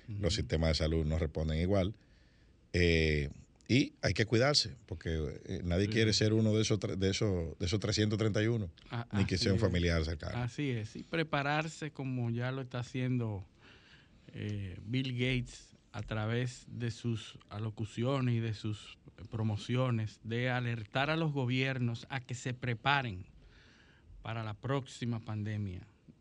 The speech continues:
Speaker 2: y lecciones aprendidas, preparar los equipos de vigilancia en todo el mundo, que son las medidas que él promueve, preparar la vigilancia de los países,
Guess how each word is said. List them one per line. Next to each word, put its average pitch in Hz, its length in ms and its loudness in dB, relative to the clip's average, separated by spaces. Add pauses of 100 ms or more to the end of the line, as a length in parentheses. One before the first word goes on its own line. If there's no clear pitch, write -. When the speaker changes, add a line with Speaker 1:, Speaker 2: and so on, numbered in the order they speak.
Speaker 2:
y 131 440 -6 (480)
lecciones 135 560 0
aprendidas, 143 840 -2 (800)
preparar 120 640 0 (760)
los 117 240 -2
equipos 135 420 -2
de 131 100 -2
vigilancia 127 640 0
en 113 100 -2
todo 131 260 -2
el 131 60 -2
mundo, 139 420 0
que 110 100 -6
son 123 180 -4
las 131 100 0
medidas 123 380 0
que 120 120 -6
él 120 120 -4
promueve, 123 600 -2 (640)
preparar 127 520 0
la 143 160 0
vigilancia 143 960 -2 (420)
de 113 280 -6
los 117 160 -6
países, 151 720 -6